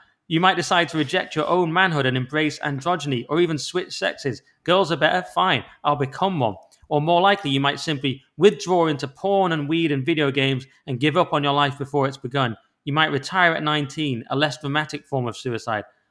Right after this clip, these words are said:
All around us, this is happening. Noticing it is forbidden,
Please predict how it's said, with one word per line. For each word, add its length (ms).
All 240
around 300
us, 100
this 160
is 80
happening. 400
Noticing 540
it 160
is 140
forbidden, 500